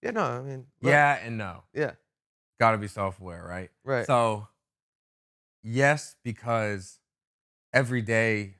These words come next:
Speaker 2: like, there's no one that talks to you more times in a day than you. So, I'm talking to myself and I'm, and I'm putting the right, like, mood in my mind, you know? Like,
Speaker 1: Mm-hmm.
Speaker 2: I, I got to a point, like, in the concussion, I really, like,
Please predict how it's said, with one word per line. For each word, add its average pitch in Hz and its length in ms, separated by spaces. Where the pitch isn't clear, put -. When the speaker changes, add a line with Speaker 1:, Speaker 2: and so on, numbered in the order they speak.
Speaker 2:
like, 101 320
there's 110 240
no 120 220
one 120 220
that 113 160
talks 104 360
to 107 80
you 101 540
more 110 220
times 104 320
in 101 80
a 98 60
day 92 200
than 82 180
you. 69 120
So, 104 460
I'm 113 500
talking 113 340
to 113 40
myself 107 520
and 101 100
I'm, 104 280
and 101 120
I'm 107 200
putting 107 540
the 113 100
right, 110 460
like, 101 280
mood 127 480
in 113 260
my 101 140
mind, 98 420
you 104 60
know? 98 240
Like, 101 260
Speaker 1:
Mm-hmm. 147 80
Speaker 2:
I, 110 260
I 98 160
got 117 240
to 120 120
a 107 60
point, 117 280
like, 101 200
in 110 120
the 110 80
concussion, 107 460
I 101 60
really, 110 440
like, 98 340